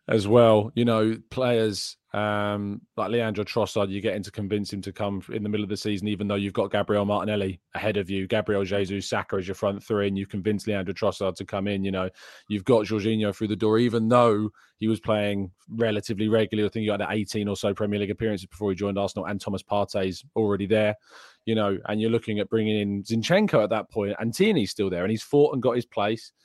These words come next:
uh, and got his place into the team at that point as well. So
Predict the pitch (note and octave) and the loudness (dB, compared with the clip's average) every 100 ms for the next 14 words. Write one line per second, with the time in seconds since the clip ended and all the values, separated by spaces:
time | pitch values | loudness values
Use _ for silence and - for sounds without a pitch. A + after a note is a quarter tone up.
0 | _ _ _ - - A#2+ A#2 A#2 A2+ - | _ _ _ -12 -8 -4 0 0 0 0
1 | G#2 G2 - - G#2 - G#2+ F#2+ G2+ - | -2 -2 -6 -10 -10 -4 -4 -4 -6 -4
2 | A2 G#2 F#2 F2+ F2 G2 _ - _ _ | -6 -6 -6 -4 -4 -6 _ -20 _ _
3 | - D3+ D3+ D3 | 0 4 6 4